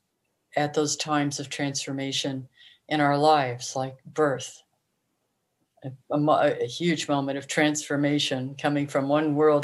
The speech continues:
to another in a very vulnerable and sacred moment. And we come to poetry during marriage, falling in love, falling out of love. There's a lot of poems and songs for that, and for, uh, marriage,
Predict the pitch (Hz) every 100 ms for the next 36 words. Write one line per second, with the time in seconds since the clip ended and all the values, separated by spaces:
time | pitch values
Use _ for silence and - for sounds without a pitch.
0 | - 147 143 156 156 139 131 131 127 131
1 | 139 139 139 135 - - - _ - 151
2 | 165 165 156 143 139 143 131 - 151 147
3 | 135 135 147 156 147 131 127 _ _ 151
4 | 135 135 160 143 139 143 135 135 135 131
5 | 131 135 131 127 _ - _ 139 151 170
6 | 160 156 135 160 160 160 156 147 151 147
7 | 147 165 165 160 147 160 156 147 143 143
8 | 175 - - 233 185 - 135 151 156 -
9 | 147 139 143 - - 135 - 143 147 143
10 | - 135 135 139 151 - - - - _
11 | - 139 135 131 131 131 127 - 135 131
12 | 131 131 - 135 135 131 135 147 156 165
13 | 175 - -